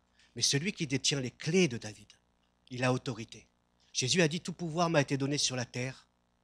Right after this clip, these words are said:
et dans les cieux. » C'est à la fois sécurisant pour le chrétien de savoir que lui sait même mieux que moi,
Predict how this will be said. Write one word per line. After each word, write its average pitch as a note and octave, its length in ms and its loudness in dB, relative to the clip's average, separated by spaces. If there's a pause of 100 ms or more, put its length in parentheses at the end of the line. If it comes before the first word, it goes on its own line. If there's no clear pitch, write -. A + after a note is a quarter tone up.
(440)
et B2 180 -12 (760)
dans - 100 -20
les - 100 -18
cieux. » - 220 -18 (2500)
C'est - 280 -8
à D#3+ 60 2
la D3+ 140 2
fois D#3 440 -6 (960)
sécurisant C3 880 -2 (120)
pour G#2+ 160 -10
le G#2 80 -10
chrétien - 340 -14 (1300)
de C3+ 80 -6
savoir E3 460 4
que D3+ 100 -2
lui C#3+ 340 0
sait D#3+ 280 0
même D3+ 440 -2
mieux F3 200 6
que D#3 120 2
moi, A2+ 320 2